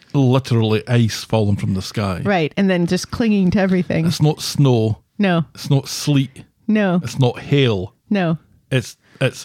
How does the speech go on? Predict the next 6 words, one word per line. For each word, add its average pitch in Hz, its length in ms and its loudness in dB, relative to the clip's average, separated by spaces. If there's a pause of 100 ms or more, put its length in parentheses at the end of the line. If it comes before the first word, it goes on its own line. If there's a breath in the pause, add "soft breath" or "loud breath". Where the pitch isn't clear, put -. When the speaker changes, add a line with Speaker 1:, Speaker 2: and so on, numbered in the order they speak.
Speaker 1:
ice. 127 600 0
Speaker 2:
Yeah. 202 160 0 (440)
Ice, 202 240 0
ice, 226 200 -2
baby. 214 500 -2 (2000 loud breath)
Speaker 1:
Ice, - 320 0